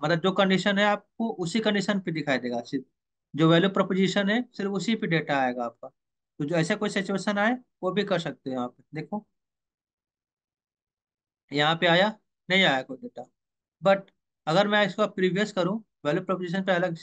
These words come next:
अलग दोबारा जाऊँ, तो मेरा उस, इस stage पे मैसेज दिखाएगा, क्योंकि हमने condition ही वही लगाया है।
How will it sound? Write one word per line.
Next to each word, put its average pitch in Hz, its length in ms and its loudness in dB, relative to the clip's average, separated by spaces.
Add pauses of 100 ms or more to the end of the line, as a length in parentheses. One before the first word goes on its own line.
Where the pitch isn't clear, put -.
अलग 170 240 0
दोबारा 160 320 2
जाऊँ, 170 280 0 (560)
तो 233 60 0
मेरा 226 240 4
उस, 220 160 -4
इस 214 200 -8 (260)
stage 190 280 -2
पे 220 100 -2
मैसेज 180 300 -4
दिखाएगा, 139 500 -12 (1080)
क्योंकि 165 180 2
हमने 185 320 2
condition 185 480 -2
ही 214 80 2
वही 202 160 0
लगाया 123 380 -4
है। 127 140 -16